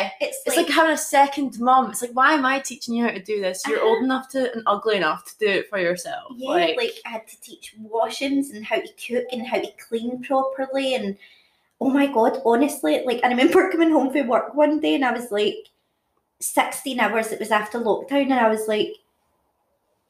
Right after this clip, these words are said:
Speaker 1: the, the house wasn't tidy, there was no dinner made or anything like that for me, and I was like, like, "What have you been doing all day?" And he was, like, sat in his computer all day, and I was like, "Why wouldn't you, like,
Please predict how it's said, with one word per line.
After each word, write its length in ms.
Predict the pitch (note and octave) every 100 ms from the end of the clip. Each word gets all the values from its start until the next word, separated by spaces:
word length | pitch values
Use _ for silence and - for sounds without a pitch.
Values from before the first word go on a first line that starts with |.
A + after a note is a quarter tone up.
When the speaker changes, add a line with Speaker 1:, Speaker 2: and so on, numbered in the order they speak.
| _
Speaker 1:
the, 280 | A3+ A3+ A#3 -
the 160 | A#3
house 340 | A3+ B3+ B3+ D#4
wasn't 380 | C#4+ B3+ -
tidy, 340 | - A#3+ - B3
there 120 | G#3
was 140 | G#3+
no 220 | A3 A3+ A#3
dinner 300 | G#3+ G3+ C4+
made 280 | C4+ C#4+ C#4+
or 40 | D4
anything 220 | D4 C#4
like 220 | C#4+ -
that 280 | C#4+ C#4 -
for 180 | C4+ C#4+
me, 140 | D#4+
and 100 | C#4+
I 80 | G#3+
was 180 | G#3 A3
like, 300 | A3 G#4+ -
like, 340 | A#3 A#3 G#3+ -
"What 180 | A#3+ C#4
have 80 | E4
you 80 |
been 180 | E4+ A3+
doing 220 | A3+ A#3
all 180 | E4 E4+
day?" 240 | F4 E4+ -
And 100 | C4
he 80 |
was, 180 | A#3 A3+
like, 200 | A3 -
sat 340 | - A3+ A3 C#4
in 60 |
his 140 | C4 -
computer 460 | A3+ - - D4
all 140 | D#4 D#4
day, 180 | E4 D#4
and 100 | C4
I 80 |
was 180 | A#3 A#3
like, 220 | A#3 G#3+ A3+ - - _ _
"Why 220 | B3 C#4
wouldn't 280 | E4 F4 -
you, 140 | D4+
like, 220 | C#4 A#3